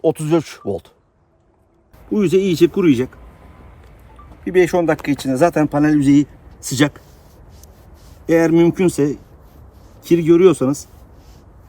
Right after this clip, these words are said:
alkol bazlı bir şey de silinebilir. Uygulama şu şekilde. Yüzeye sıktıktan sonra bu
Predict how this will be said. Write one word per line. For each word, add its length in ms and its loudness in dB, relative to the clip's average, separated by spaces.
alkol 380 0
bazlı 260 0
bir 40 -6
şey 200 2
de 140 0
silinebilir. 540 -4
Uygulama 420 -6
şu 120 -16
şekilde. 440 -12
Yüzeye 280 -8
sıktıktan 460 -8
sonra 380 -10
bu 160 -6